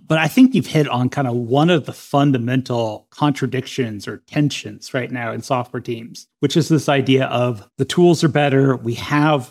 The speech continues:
better abstractions, like you said, you know, e-, even relatively modern,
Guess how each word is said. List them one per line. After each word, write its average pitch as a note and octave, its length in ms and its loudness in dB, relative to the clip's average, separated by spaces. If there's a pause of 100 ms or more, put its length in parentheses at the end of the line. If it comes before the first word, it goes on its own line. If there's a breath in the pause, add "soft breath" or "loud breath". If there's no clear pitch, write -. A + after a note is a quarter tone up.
better C#3 300 0
abstractions, B2+ 920 -2
like B2+ 180 -4
you C3 80 -4
said, A#2+ 580 -4 (420)
you C3 140 -2
know, A#2+ 320 -4
e-, D#3+ 160 0
even F#3+ 360 4
relatively C#3 520 2
modern, A#2 760 0